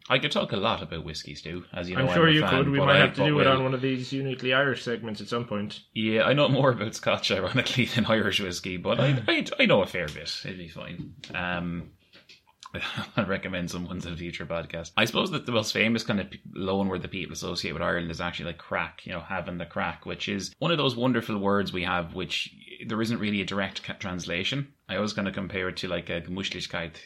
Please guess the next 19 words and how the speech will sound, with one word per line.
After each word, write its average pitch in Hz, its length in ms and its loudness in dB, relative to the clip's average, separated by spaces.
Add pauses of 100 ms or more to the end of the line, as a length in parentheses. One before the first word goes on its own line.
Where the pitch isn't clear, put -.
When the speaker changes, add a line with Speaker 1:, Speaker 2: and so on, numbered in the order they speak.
(320)
Speaker 1:
I 92 40 -8
hope 82 200 -6
I'm 85 120 -6
pronouncing 85 360 -6
that 85 120 -6
correct, 90 260 -4
in 85 100 -8
German, 87 420 -2
where 82 100 -4
it's, 80 160 -10
like, 82 180 -2
kind 87 160 -6
of 82 80 -8
a 85 60 -8
good 82 240 -8
feeling 87 360 -6
kind 95 200 -6
of 90 80 -6
thing. 120 200 -2